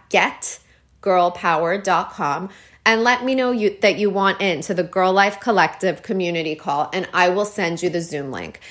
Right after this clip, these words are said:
Now, I don't know when you're listening to this podcast,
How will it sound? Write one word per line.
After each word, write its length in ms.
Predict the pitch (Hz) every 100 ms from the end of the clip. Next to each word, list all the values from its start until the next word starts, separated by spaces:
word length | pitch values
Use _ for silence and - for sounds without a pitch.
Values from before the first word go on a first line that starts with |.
| - - -
Now, 260 | 214 208 185
I 140 | 208
don't 140 | 247 269
know 100 | 262
when 220 | 247 233
you're 120 | 233
listening 420 | 226 226 233 214 214
to 100 | 196
this 160 | 196
podcast, 640 | - 202 233 233 180 175